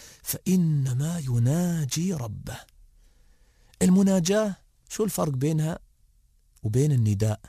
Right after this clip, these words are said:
النداء البعيد، يوم تزقر واحد من بعيد، "يا فلان تعال"، من بعيد. لكن المناجاة معناها كلام القريب. أنت ترمس واحد قريب منك،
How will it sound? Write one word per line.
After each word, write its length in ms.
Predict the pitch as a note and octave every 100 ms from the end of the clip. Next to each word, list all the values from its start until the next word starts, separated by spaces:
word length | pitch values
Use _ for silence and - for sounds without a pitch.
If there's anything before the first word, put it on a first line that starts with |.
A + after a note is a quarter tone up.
| - B2+
النداء 420 | A#2+ A#2 F3+ F3+
البعيد، 460 | A#2+ B2 D#3+ D3 C3
يوم 100 | G#2
تزقر 360 | E3 D#3 F3+
واحد 260 | F3+ F3+ E3
من 60 | D#3
بعيد، 280 | - E3+
"يا 360 | C#3+ G3+ G3 F#3
فلان 420 | - F3+ F#3+ D#3+
تعال"، 340 | E3+ E3+ F3 - _ _ _ - - _ _ -
من 100 | C3
بعيد. 360 | C3 G#3+ F#3+ - - - - - C3
لكن 260 | C3 B2+
المناجاة 640 | B2+ G3 A3+ F3 C#3 D#3 F3 _ _ _ _ _ _ _
معناها 600 | B2 C3+ C3+ A#2 A#2+ D3 _ _ _ -
كلام 280 | B2+ C3 B2+
القريب. 460 | - - C3 C3+ - _ _ _ _ _ _ _ _ _ _ - _
أنت 80 | -
ترمس 440 | - G3 F#3 -
واحد 340 | E3+ D#3 - E3 - -
قريب 280 | B2 D3+ B2+
منك، 400 | A2 A2 -